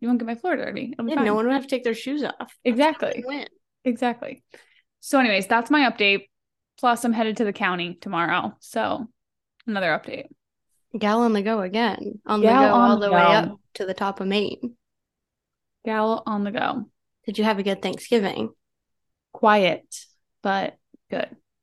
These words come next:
Speaker 2: Quiet can be nice.
Speaker 1: It was kinda sad. <laughs>
Speaker 2: Oh.
Speaker 1: I like busy, busy holidays. That's, like, my thing. So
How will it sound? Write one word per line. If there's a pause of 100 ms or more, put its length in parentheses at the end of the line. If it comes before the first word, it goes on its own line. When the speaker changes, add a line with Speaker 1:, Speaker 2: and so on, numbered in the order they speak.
(120)
Speaker 2:
Quiet (120)
can
be
nice. (1040)
Speaker 1:
It
was
kinda
sad.
<laughs> (540)
Speaker 2:
Oh. (440)
Speaker 1:
I
like
busy,
busy
holidays.
That's,
like,
my
thing. (760)
So